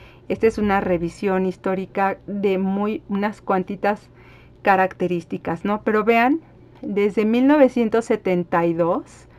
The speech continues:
existe C, C estándar. De hecho, en aquella época en la que yo estudié, pues, eh, nomás había C, yo nomás estaba, yo nada más trabajaba con C y era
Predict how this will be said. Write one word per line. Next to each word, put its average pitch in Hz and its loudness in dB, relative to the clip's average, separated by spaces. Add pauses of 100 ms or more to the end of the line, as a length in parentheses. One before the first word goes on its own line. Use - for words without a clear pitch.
(560)
existe 196 -2
C, 247 2 (720)
C 208 0
estándar. 220 0 (720)
De 196 -2
hecho, 226 0
en 185 0
aquella 202 0
época 220 -4
en 180 2
la 170 0
que 180 -6
yo 185 -4
estudié, 214 -2
pues, 180 -10
eh, 170 -2
nomás 185 0
había 180 0
C, 247 -2
yo 214 -4
nomás 196 -4
estaba, 180 0
yo 180 -4
nada 196 0
más 180 -2
trabajaba 170 0
con 160 -4
C 202 -6
y 180 -2
era 175 2